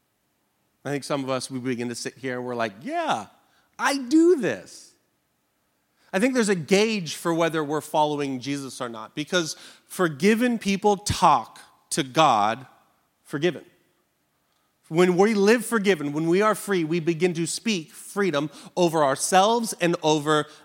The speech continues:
others, because what you pray for reveals what matters to you. Oh, what you pray for reveals what matters to you. Prayer is a wild little concept, right? Here's the,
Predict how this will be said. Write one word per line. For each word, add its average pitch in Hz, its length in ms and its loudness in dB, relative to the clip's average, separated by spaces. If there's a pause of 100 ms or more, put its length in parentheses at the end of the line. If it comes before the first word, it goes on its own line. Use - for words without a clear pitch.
others, 143 340 -2
because 151 320 -2
what 170 220 -2
you 165 80 -2
pray 233 380 0
for 151 280 -4
reveals 147 720 -4
what 165 200 -6
matters 151 360 -4
to 175 100 -6
you. 113 180 -8 (1040)
Oh, 349 460 6 (540)
what 190 180 0
you 208 160 -2
pray 214 480 0
for 254 400 0
reveals 190 880 -2 (300)
what 190 220 -2
matters 196 760 0 (640)
to 220 240 0
you. 160 300 -4 (720)
Prayer 320 220 6
is 359 80 0
a 277 80 6
wild 185 680 4
little 180 200 0
concept, 151 500 -2
right? 131 240 0 (840)
Here's 285 320 4
the, 202 180 0